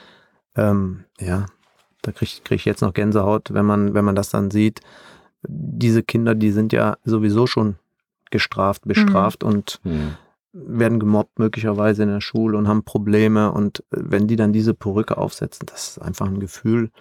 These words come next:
Speaker 1: das ist fantastisch.
Speaker 2: Mhm.
Speaker 1: Und im Umkehrschluss, wir haben dafür gesorgt. Wir haben dafür gesorgt, dass dieses
Speaker 3: Ja.
Speaker 1: Mädchen in dem Falle die Perücke bekommt, äh, aus abgeschnittenen Zöpfen, die sonst weggeschmissen werden.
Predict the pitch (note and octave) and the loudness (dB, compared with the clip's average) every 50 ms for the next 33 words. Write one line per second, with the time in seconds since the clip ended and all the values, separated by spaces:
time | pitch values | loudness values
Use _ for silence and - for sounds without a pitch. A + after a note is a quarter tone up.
0 | - - - _ _ _ _ _ _ _ _ _ _ _ _ - G#2+ G#2 F#2+ - | -20 -20 -20 _ _ _ _ _ _ _ _ _ _ _ _ -2 -2 -2 -2 -4
1 | - - - - - - A2 G#2 G2+ - B2+ C3 - - - G#2+ B2 - - - | -8 -14 -16 -8 -4 -4 -2 -2 0 -2 -2 -2 -2 -2 -2 -2 -2 -4 -6 -2
2 | - G3 F#3+ F#3 F#3 F3+ F3+ F#3 - _ _ _ _ _ _ _ _ _ _ _ | -2 0 2 2 2 2 0 -2 -6 _ _ _ _ _ _ _ _ _ _ _
3 | _ _ _ - A2+ G#2+ - - A2+ A2+ B2+ B2 B2+ - C3 A2 - - A#2+ A2 | _ _ _ -4 -4 -2 -2 -2 0 2 2 2 2 2 2 0 2 2 0 2
4 | - A2+ A2 F#2+ A#2 A#2 A#2 G#2+ G2+ - A2 G#2+ G2 G2+ F#2+ G#2+ A2 A#2 A2 - | 2 2 2 2 4 4 2 2 2 2 2 2 2 2 0 0 0 0 -2 -6
5 | - - - _ _ - A2 G2 G2+ G#2+ G#2 - - A2+ G#2+ G#2 G2 G#2 G#2+ A2 | -8 -12 -20 _ _ -6 -4 -2 0 0 0 2 2 0 0 2 2 0 0 0
6 | - A2 G#2+ - - - _ - A2+ A2 G#2 A2 G#2 - - - G2+ G#2+ A2 A2+ | -2 -2 -4 -4 -6 -12 _ -4 0 0 2 2 0 0 -2 0 2 2 2 2
7 | A2 - - A2 G#2 G#2+ G#2 G#2+ A2 A2 G#2+ - - A2 A2+ A2 A2 G#2+ G2 - | 2 0 0 0 2 2 2 2 2 2 0 0 0 2 2 2 2 0 -2 -6
8 | - A#2 - - G#2+ G2+ A#2 A#2 - A2+ G#2 G#2 - - G#2 G2+ G#2+ A2+ A2+ - | -8 -8 -6 -4 -2 -2 0 0 0 0 -2 -2 -2 0 0 0 0 0 -2 -6
9 | - - - - - - - - - _ _ - G2 F2+ E2+ - - - - _ | -12 -20 -20 -20 -20 -20 -20 -20 -20 _ _ -6 -4 -2 -2 -4 -6 -8 -14 _
10 | _ _ _ - - - - - - - - - - A#2+ - - A#2 A2+ - G#2+ | _ _ _ -16 -12 -10 -10 -6 -4 -6 -4 -2 -2 0 2 2 2 4 4 4
11 | G#2+ G#2 - - - - - A#2 A2 A2 G#2 G#2 G#2+ A2+ - - B2+ - - - | 2 2 0 -2 -4 -2 -2 -2 0 0 0 -2 -2 -2 -2 -2 -2 -2 -2 -2
12 | - - A2+ G#2 - - G2+ - - - - - - | -2 -2 -2 -2 -2 -2 -4 -6 -6 -6 -8 -8 -10